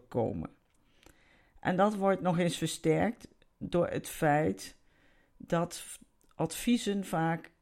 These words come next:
duur en weinig effectief blijken te zijn in het M K B. Wat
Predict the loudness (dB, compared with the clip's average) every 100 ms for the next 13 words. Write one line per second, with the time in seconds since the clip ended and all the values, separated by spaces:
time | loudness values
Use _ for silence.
0 | _ _ -10 0 2 4 2 2 -4 -10
1 | _ _ _ _ _ _ _ 2 4 4
2 | 4 0 -4 _ 4 4 4 2 0 0
3 | 0 0 0 0 2 4 4 -2 -2 0
4 | 0 0 -2 -2 -4 -4 -4 -4 -4 -8
5 | -12 _ _ _ -20 -20 -20 -20 -20 -14
6 | -12 4 4 4 -4